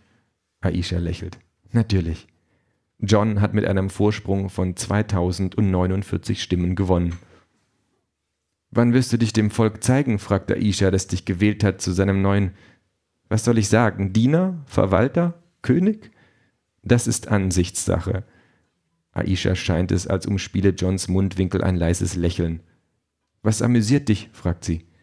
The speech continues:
„Es wird Sie sicherlich freuen zu hören, dass ich einen Fehler gemacht habe.“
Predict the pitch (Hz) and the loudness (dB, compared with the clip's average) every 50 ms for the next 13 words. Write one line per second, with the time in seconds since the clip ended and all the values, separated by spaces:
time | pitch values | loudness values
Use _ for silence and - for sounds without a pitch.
0 | _ _ _ _ _ _ _ _ _ _ _ _ _ _ _ - 110 101 110 127 | _ _ _ _ _ _ _ _ _ _ _ _ _ _ _ 2 2 2 2 0
1 | 151 135 - - 123 117 104 95 127 131 127 139 131 123 127 117 - - - - | 0 0 2 4 4 4 4 4 2 2 2 2 2 2 2 -2 -4 -6 -2 0
2 | 120 107 98 104 107 - - 120 107 104 107 98 98 98 101 98 101 98 - - | 0 2 2 0 -2 0 0 2 4 4 4 4 4 2 0 0 0 0 0 0
3 | 101 - - 95 95 92 95 92 - - 117 117 117 113 104 85 92 87 90 90 | -2 0 0 0 0 0 -2 -4 -6 -2 0 0 2 2 0 0 0 0 0 -2
4 | 90 - - - 87 87 87 85 90 | -4 -4 -6 -4 -4 -2 -2 -4 -6